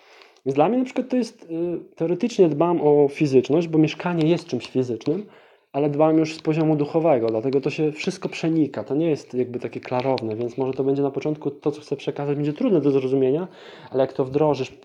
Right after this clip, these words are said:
jakby już myślę, że po pierwszych trzech miesiącach jakby zrozumiesz, jaki jest sens tego, e, tego całego projektu. Ale dbamy i, i pierwszy rok w ogóle cały poświęcam,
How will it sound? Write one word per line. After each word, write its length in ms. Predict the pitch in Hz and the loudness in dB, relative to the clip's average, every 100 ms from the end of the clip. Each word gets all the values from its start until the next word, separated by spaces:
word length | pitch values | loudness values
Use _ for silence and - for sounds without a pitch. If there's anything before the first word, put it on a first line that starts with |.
| _ | _
jakby 240 | 139 131 139 - - _ | -4 -2 -4 -6 -20 _
już 140 | 135 151 | -8 -4
myślę, 240 | 147 147 | -2 0
że 60 | 143 | -2
po 100 | 147 | -2
pierwszych 300 | 160 156 - | -2 -4 -8
trzech 220 | 139 - | -10 -6
miesiącach 580 | 139 156 143 139 135 135 | -4 -4 -4 -4 -8 -6
jakby 440 | 131 127 131 127 123 | -6 -2 -2 -2 -4
zrozumiesz, 420 | 135 139 147 135 | -4 -2 -4 -4
jaki 200 | 139 131 | -8 -8
jest 180 | 123 - | -10 -4
sens 260 | 147 120 | -4 -4
tego, 300 | - 117 113 110 - - - _ 107 | -8 -8 -8 -10 -18 -20 -20 _ -12
e, 380 | 107 104 107 107 | -10 -10 -10 -8
tego 200 | 123 120 | -6 -6
całego 320 | - 120 123 | -2 -2 -2
projektu. 640 | 123 131 123 110 - 104 - - - - _ _ _ | -2 0 0 -2 -10 -16 -16 -20 -20 -20 _ _ _
Ale 160 | 127 127 | -6 -4
dbamy 460 | 131 160 175 170 165 147 _ _ | 2 4 4 2 -2 -14 _ _
i, 220 | 151 170 | -14 -10
i 40 | 131 | -2
pierwszy 400 | 226 240 - 170 | 0 0 0 2
rok 240 | 180 151 | 2 2
w 100 | 131 | 2
ogóle 280 | 185 135 127 | 2 4 0
cały 300 | - 151 131 | 0 0 0
poświęcam, 580 | 123 - - 131 - | 0 -6 -2 -2 -2